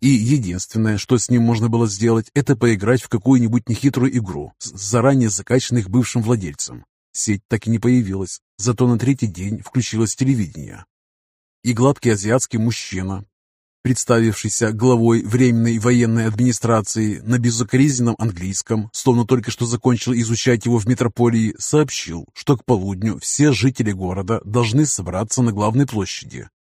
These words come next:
где им объяснят, что будет дальше. С собой предполагалось взять только документы. Тех, кто не подчинится, будет ожидать наказания.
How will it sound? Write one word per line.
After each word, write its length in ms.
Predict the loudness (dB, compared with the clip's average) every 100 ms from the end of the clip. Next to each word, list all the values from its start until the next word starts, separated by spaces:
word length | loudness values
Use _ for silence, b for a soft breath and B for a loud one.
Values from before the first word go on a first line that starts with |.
| _
где 180 | 0 2
им 240 | 4 2
объяснят, 540 | 0 -2 -4 -4 -4 -4
что 280 | -2 2
будет 240 | 4 4 2
дальше. 460 | -2 -6 -12 -14 -18 _
С 100 | -8
собой 320 | -2 -2 -2 -2
предполагалось 640 | -2 2 2 4 2 0
взять 360 | -6 -2 -2 0
только 260 | 0 2
документы. 640 | 0 0 0 0 -8 -16 -18 _ _ _ _ _ _ -2
Тех, 300 | 0 0 -2
кто 160 | 2
не 120 | 2
подчинится, 680 | 2 -2 -2 -6 -6 -4 -4 -4
будет 400 | -2 0 0 0
ожидать 380 | -4 -4 -4 -2
наказания. 640 | -2 -2 -2 -8 -14 -18